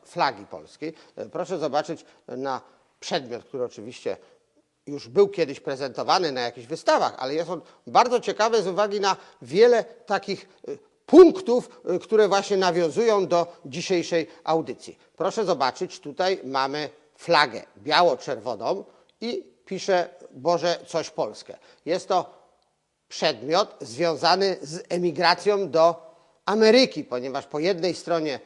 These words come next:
mamy stary kraj, czyli Polskę, a po drugiej stronie mamy amerykańskie. Zresztą z drugiej strony jest tutaj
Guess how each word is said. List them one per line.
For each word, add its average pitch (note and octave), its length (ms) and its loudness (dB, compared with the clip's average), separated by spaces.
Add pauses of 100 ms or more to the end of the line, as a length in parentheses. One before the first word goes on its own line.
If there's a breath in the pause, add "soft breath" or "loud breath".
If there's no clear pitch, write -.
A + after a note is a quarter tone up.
(120)
mamy C#3+ 440 -2 (1000)
stary E3+ 440 2
kraj, D3 340 0
czyli C3 260 -14
Polskę, B3 500 2
a D#3+ 100 0
po D#3 140 -4
drugiej G3 320 0
stronie F3+ 420 -2 (240 loud breath)
mamy D#3+ 420 0 (300)
amerykańskie. D3+ 720 -4
Zresztą F#3+ 220 -2
z C3 40 -8
drugiej F#3 260 -2
strony F#3 320 -2 (240 loud breath)
jest E3 260 -4
tutaj E3 320 -2